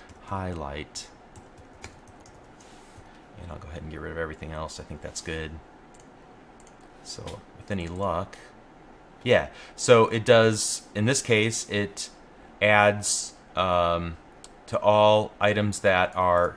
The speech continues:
even. And I think that's gonna be a zero-based operation. And then we'll choose all odd items, which would give us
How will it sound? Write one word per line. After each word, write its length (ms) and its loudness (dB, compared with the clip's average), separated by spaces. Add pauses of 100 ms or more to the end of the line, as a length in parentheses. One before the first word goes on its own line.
(120)
even. 460 -4 (200)
And 120 -8
I 20 -6
think 220 -8
that's 220 -2
gonna 180 -4
be 360 -6
a 280 -6
zero-based 1000 -4
operation. 800 -6 (340)
And 160 -6
then 440 -2 (1300)
we'll 80 -10
choose 320 -4
all 280 2
odd 260 2
items, 720 -6 (2000)
which 160 -16
would 100 -12
give 300 -6
us 380 -6